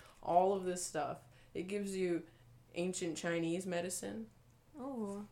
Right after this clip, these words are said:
Speaker 1: And what they used it for. It gives you, like, Indian, um, what is that? Ayurvedic? Ayurvedic?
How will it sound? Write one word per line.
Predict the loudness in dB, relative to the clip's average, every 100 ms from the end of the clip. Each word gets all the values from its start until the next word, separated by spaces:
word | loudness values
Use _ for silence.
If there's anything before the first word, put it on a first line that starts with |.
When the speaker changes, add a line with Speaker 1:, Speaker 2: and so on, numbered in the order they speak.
| -4
Speaker 1:
And | 2 2
what | 2
they | -2
used | -2 -4 -4 -4
it | -6
for. | -2 0 2 2 0 -6 -16 -20 -20 -12 -2
It | -2
gives | 2 0 0
you, | -2 -2
like, | -2 -4 -6 -12 -20 -20 -20 -20 -20 -20 -4
Indian, | 0 0 0 0 2 0 -2 -8 -16 -20 -20 -6
um, | -4 -4 -4 -8 -10 -12 -16 -20 -20 -20 -20 -20 -20 -20 -14
what | -6 -6
is | -4
that? | -8 -10 -20 -12 -8
Ayurvedic? | -6 -6 -4 -6 -4 -6 -6
Ayurvedic? | -8 -6 -8 -8 -8 -8 -8 -12